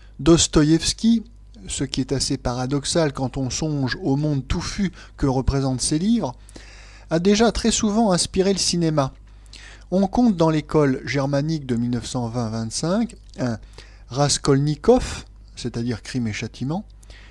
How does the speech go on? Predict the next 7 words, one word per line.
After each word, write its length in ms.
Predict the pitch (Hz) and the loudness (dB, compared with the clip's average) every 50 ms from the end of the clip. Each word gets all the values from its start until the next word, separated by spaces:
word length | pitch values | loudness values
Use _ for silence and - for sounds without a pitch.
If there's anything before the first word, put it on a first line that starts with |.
| - - - - - - - - - - | -20 -20 -20 -20 -20 -20 -20 -20 -16 -4
les 160 | - 139 156 | 2 2 2
Karamazov, 1000 | 156 - - 165 139 131 135 131 131 131 131 127 160 190 226 254 - - - - - - - - - - - - - | 2 4 2 2 4 4 2 2 2 2 2 4 6 6 4 4 2 -8 -12 -14 -16 -18 -20 -20 -20 -20 -20 -18 -8
les 340 | 165 135 147 147 135 131 139 | -2 0 0 0 0 0 0
Humiliés 540 | 139 139 135 131 139 156 190 208 233 240 220 - - - - - - | 0 2 0 0 0 0 0 2 0 0 -4 -8 -16 -20 -20 -12 4
et 100 | - 220 | 4 6
les 220 | 214 214 190 170 175 | 8 8 6 6 4
Offensés, 640 | 165 - - 156 143 123 - - - 139 151 214 | 0 0 0 -2 -2 -2 -4 -2 0 0 0 0